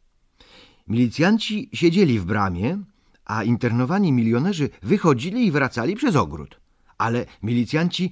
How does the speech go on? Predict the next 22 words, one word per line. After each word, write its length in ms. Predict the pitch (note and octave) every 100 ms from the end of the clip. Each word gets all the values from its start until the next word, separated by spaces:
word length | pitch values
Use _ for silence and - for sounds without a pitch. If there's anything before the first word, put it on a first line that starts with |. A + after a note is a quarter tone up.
| -
zawracali 720 | A2 D3 F3+ - G3 D#3+ A2+
ich 100 | G2+
do 120 | G2+
bramy, 420 | F2 G2 B2+ F3+ G3+ -
którą 240 | - D#3 A#2
każdorazowo 640 | A2+ F#2 A2+ A#2 C#3 A2+
otwierali 560 | G#2 - F2+ B2+ C3 G#2
i 60 |
zamykali, 680 | G2 F2+ E2+ F#2+ A#2+ F#3 G#3+ - _
do 120 | - G2
tego 200 | G#2+ A2
jeszcze 200 | - F2+
na 120 | D2
klucz, 380 | G2 D3+ - - _ _ _ _ _
chociaż 280 | - C4+ F#3+
wokół 240 | A3 A3
nie 140 | E3+ C#3+
było 240 | E3 G2
ani 220 | C#3+ A3+
płotu, 380 | G3+ A2+ G#2 C#3
ani 180 | C4+ C4+
muru. 360 | C3+ D2+ C#2